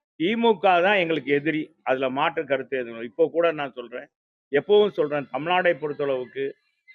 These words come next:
திராவிட முன்னேற்ற, முன்னேற்ற கழகத்தை பட்ட ஒரு தீய சக்தி அது எப்பொழுதெல்லாம் ஆட்சிக்கு வருதோ அப்பொழுதெல்லாம் தமிழ்நாட்டு மக்களுக்கு தீங்கு தான் நினைக்கும். இங்க பாத்தீங்கன்னா எவ்வளவு மோசமான இன்னைக்கு மீன-,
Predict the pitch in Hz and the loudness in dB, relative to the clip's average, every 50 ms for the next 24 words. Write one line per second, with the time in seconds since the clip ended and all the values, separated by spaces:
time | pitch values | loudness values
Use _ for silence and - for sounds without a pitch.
0 | _ 131 139 156 196 208 220 214 202 196 185 185 185 185 180 170 160 151 143 147 | _ 0 2 4 4 4 4 2 0 -2 -2 0 0 0 0 -2 -6 -6 -6 -4
1 | 160 170 180 170 170 160 151 151 147 139 139 131 120 131 117 120 131 127 123 120 | -2 -2 0 0 0 0 0 -2 -2 -2 -4 -6 -6 -6 -6 -6 -4 -4 -4 -6
2 | 117 110 127 156 175 170 165 - 131 - _ 135 123 117 98 _ _ _ _ _ | -8 -8 -6 -4 -4 -4 -4 -8 -12 -14 _ -10 -10 -10 -10 _ _ _ _ _
3 | _ _ - 147 175 170 175 170 170 202 214 214 214 220 226 233 233 214 185 185 | _ _ -2 0 2 4 4 4 4 4 4 4 4 4 4 4 2 2 2 2
4 | 196 196 - 202 147 175 175 160 147 147 147 151 147 139 139 - - 160 160 160 | 2 2 0 0 0 2 2 2 2 0 0 0 0 0 0 -2 -4 -4 -2 0
5 | 170 185 190 147 156 151 156 170 170 165 143 147 143 139 135 - - 139 131 123 | 0 0 0 -2 -4 -4 -2 -2 -2 -2 -4 -6 -10 -10 -10 -10 -8 -8 -8 -8
6 | - 143 147 120 - 143 139 135 127 131 139 139 131 123 113 104 123 117 120 _ | -10 -12 -16 -14 -12 -12 -10 -8 -6 -4 -4 -4 -4 -6 -12 _ -20 -20 -20 _
7 | _ _ _ _ _ _ _ _ _ _ - 131 135 147 147 131 151 156 143 151 | _ _ _ _ _ _ _ _ _ _ -10 -6 -4 -2 0 0 0 0 0 -2
8 | 151 156 165 160 151 143 135 151 170 170 165 156 143 123 117 123 135 151 165 - | -2 0 0 2 2 2 2 4 4 4 4 4 2 -2 -6 -10 -10 -10 -10 -10
9 | 165 156 156 165 180 175 165 151 139 123 110 104 - _ _ _ _ _ _ _ | -8 -6 -4 -2 0 0 0 0 -2 -4 -6 -8 -12 _ _ _ _ _ _ _
10 | - 127 139 147 147 135 143 143 135 131 131 127 123 135 147 147 139 131 127 120 | -14 -10 -8 -8 -6 -4 -2 -2 0 -2 -2 -4 -6 -6 -6 -4 -2 -2 -2 -4
11 | 113 | -6